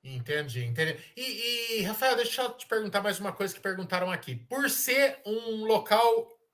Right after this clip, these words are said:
extremo, né? Então, a gente sabe que tudo é levado de fora. A maior parte das coisas é levado de fora e tal. O que que é mais caro no Ushuaia? Pensando no pós, no pré-prova e no pós-prova, já na parte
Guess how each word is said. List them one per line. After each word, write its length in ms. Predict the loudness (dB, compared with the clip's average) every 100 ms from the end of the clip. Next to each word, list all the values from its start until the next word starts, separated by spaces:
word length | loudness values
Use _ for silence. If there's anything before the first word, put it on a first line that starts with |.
| -6
extremo, 680 | -2 4 8 8 6 -6 -12 _ 4
né? 340 | 6 6 4 -12 -16 -8
Então, 380 | -4 4 6
a 60 | 6
gente 200 | 4 2
sabe 280 | 2 2 2
que 120 | -10
tudo 720 | -10 -6 -6 0 0 0 -4 _ _
é 160 | 6 8
levado 460 | 10 8 8 6 2
de 100 | -2
fora. 480 | 4 6 6 2
A 60 | 0
maior 200 | 2 4
parte 240 | 2 0
das 160 | -2 -2
coisas 240 | -2 -2
é 60 | -2
levado 300 | 2 0 0
de 80 | -4
fora 420 | -2 0 2 0
e 60 | 0
tal. 420 | 0 2 -2 -14 _ _ _
O 200 | -8 -6
que 240 | -6 -6 -6
que 200 | 2 6
é 200 | 6 4
mais 680 | 0 4 6 6 4 -2
caro 760 | -6 4 6 8 6 4 0 -12 _ _ _ -8
no 160 | 0 0
Ushuaia? 500 | 2 2 2 0 -4
Pensando 720 | -4 -4 -2 -2 0 0 0
no 380 | 0 -2 -4 0
pós, 280 | 2 2 -4 -16 -6
no 220 | -4 2
pré-prova 560 | 6 6 6 6 8 6
e 40 |
no 80 | -2
pós-prova, 640 | -2 -2 0 0 2 0
já 100 | 0
na 80 | -2
parte 300 | 0 -2 -4